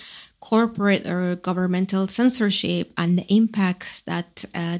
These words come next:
the new laws can have on us, you know. That's also sex education, I will say.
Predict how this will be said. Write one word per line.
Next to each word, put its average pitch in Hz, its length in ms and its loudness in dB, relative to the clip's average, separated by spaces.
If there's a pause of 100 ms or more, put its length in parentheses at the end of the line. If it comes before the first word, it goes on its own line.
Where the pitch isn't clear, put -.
the 170 280 -2
new 190 240 4
laws 208 420 -2
can 185 200 0
have 196 320 -2
on 185 220 0
us, 202 420 2
you 262 60 2
know. 285 220 2 (1000)
That's 339 240 -4
also 190 220 2
sex - 320 -6
education, - 640 -6
I - 80 -4
will - 160 -8
say. - 320 -4